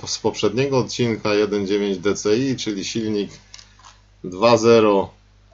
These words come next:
D C I. Silnik oznaczony symbolem M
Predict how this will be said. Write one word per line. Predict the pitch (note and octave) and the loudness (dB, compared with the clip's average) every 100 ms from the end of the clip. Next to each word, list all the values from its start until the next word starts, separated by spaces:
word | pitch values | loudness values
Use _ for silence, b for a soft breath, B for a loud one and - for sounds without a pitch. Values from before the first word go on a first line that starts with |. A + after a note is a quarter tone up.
| _ _ _ _ - | _ _ _ _ -14
D | F2+ A2 | 2 2
C | G#2 A2 G2+ | 2 2 2
I. | C3 D3+ C#3 B2+ - - - - - - - - _ - - _ _ _ _ _ _ _ _ | 2 0 -2 -6 -18 -20 -20 -20 -20 -20 -20 -20 _ -20 -20 _ _ _ _ _ _ _ _
Silnik | - A#2+ A#2 A#2 G#2 | -8 -2 0 0 2
oznaczony | G#2+ G2+ G#2 - A2 G#2 G2 F2+ - - - - | 2 2 0 0 0 0 -2 -4 -10 -20 -20 -12
symbolem | - G#2+ G2+ G#2 G#2 F#2+ F2+ E2 - - - _ G#2 | -6 -2 0 2 2 2 -2 -8 -14 -20 -20 _ -4
M | G#2+ G2+ | -2 -2